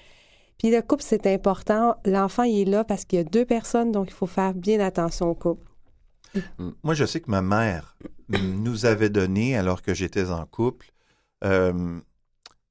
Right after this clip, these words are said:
Speaker 3: une fois par mois d'aller au Saint-Hubert.
Speaker 1: Mhm.
Speaker 3: Elle nous avait donné
Speaker 2: <laughs>
Speaker 3: des certificats et il y avait l'argent pour la garder. P-, sinon, tu le fais peut-être pas.
Speaker 1: Exactement.
Speaker 2: Ah, c'est
Speaker 3: Mais quand
Speaker 2: vrai.
Speaker 3: quelqu'un te le pen-, il pense pour toi,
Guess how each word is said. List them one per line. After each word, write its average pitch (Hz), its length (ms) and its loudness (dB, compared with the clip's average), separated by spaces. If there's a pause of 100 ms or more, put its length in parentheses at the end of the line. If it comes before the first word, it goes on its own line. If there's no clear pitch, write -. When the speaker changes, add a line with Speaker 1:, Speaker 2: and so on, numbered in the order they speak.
(140)
Speaker 3:
une 156 140 -2
fois 185 140 -2
par 139 200 0
mois 113 180 2
d'aller 110 160 4
au 101 40 0
Saint-Hubert. 95 440 -2
Speaker 1:
Mhm. 87 260 -12
Speaker 3:
Elle 98 80 -2
nous 104 100 2
avait 104 120 4
donné 117 220 4
Speaker 2:
<laughs> - 0 -
Speaker 3:
des 120 120 0
certificats - 1040 0 (540)
et 131 400 2
il 113 60 -6
y 110 80 2
avait 113 240 2
l'argent 110 400 2
pour 117 140 -2
la 104 100 4
garder. 101 360 0
P-, - 180 -2
sinon, 190 300 -4
tu - 140 -10
le 110 60 -6
fais 120 160 -2
peut-être - 340 -2
pas. 151 180 4 (100)
Speaker 1:
Exactement. 196 540 -4
Speaker 2:
Ah, 156 40 -4
c'est 190 100 -2
Speaker 3:
Mais 95 60 4
quand 98 160 2
Speaker 2:
vrai. 220 100 4
Speaker 3:
quelqu'un 151 520 4
te 190 160 -2
le 110 480 0
pen-, 160 300 0
il 147 140 0
pense 202 320 2
pour - 300 -2
toi, 135 460 2